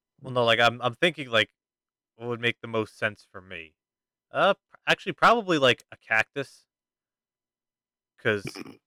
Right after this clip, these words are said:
Speaker 1: it requires
Speaker 2: 'Cause you're, 'cause you're bone fucking <laughs> dry.
Speaker 1: Well,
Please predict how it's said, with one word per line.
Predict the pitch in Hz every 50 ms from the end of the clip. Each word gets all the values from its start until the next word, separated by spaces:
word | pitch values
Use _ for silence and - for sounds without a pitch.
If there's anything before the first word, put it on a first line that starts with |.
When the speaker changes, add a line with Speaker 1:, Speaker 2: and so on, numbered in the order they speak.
| _ _ _ -
Speaker 1:
it | 131 127
requires | 123 123 - - 147 139 135 131 127 131 165 156 139
Speaker 2:
'Cause |
you're, | 143 139 131 120 _ - - _ _ _ _ _ _ _ _ _ _ _ _ _ -
'cause | - - - 180 156 147
you're | 160 151
bone | 123 - - 127 123 131 135 127
fucking | - - 160 143 131 - 147 139 139 135 135
<laughs> | 123
dry. | - - 143 143 - - - 170 - - - - _ _ - - _ _ - - _ _ - - _ _ _ _ _ _ _ _ _ _ _ _ -
Speaker 1:
Well, | 143 139 135 -